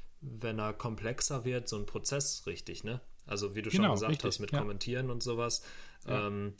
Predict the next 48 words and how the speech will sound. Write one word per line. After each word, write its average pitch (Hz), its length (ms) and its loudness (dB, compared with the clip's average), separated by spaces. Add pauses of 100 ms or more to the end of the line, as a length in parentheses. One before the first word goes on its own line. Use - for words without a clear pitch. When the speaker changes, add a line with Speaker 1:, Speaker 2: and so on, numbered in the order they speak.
Speaker 1:
ich - 100 -12
weiß 110 180 2
noch, 104 160 0
damals 110 520 0
zum 110 120 0
Beispiel, 104 320 2
als 98 220 -2
wir 107 80 0
Nisantari 104 600 0
gegründet 113 480 0
haben, 113 300 0
da 95 120 2
haben 104 160 0
wir 104 60 4
ja 101 160 2
irgendwie 101 420 -2
das 98 340 0 (300)
Einfachste 117 600 0
vom 104 180 2
Einfachen 104 540 0
gewählt. 98 420 0 (500)
Ähm, 104 520 0 (120)
Speaker 2:
Ja. 110 100 2
Speaker 1:
und 104 100 0
da, 98 320 0 (160)
da 98 160 -2
war 104 100 4
es 110 80 0
dann 101 180 0
kein 113 220 0
Prozess, 104 540 0
da 98 120 -2
haben 104 140 0
wir 101 80 2
den 104 180 0
auf 95 180 -4
dem 104 100 -4
Tisch 123 240 0
gehabt 123 500 -2
oder 95 300 0
haben 101 160 0
den, 101 180 0
glaub 98 240 0
ich, 101 100 -4
vorher 104 300 0
mal 95 160 0
zugeschickt 120 520 0
bekommen, 113 420 0